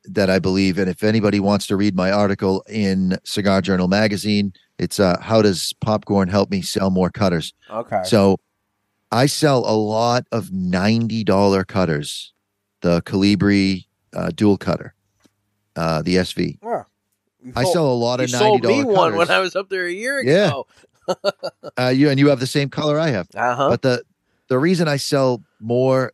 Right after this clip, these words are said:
Speaker 1: than anybody else probably in the world is that that ninety dollar cutter is next to a two hundred and forty dollar cutter.
Speaker 2: Nice.
Speaker 1: And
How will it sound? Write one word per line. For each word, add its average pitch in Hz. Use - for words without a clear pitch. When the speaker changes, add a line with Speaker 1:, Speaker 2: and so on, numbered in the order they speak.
Speaker 1:
than 107
anybody 113
else 110
probably 143
in 90
the 87
world 90
is 117
that 113
that 143
ninety 139
dollar 120
cutter 139
is 98
next 127
to 110
a 101
two 143
hundred 117
and 98
forty 175
dollar 85
cutter. 80
Speaker 2:
Nice. 87
Speaker 1:
And 120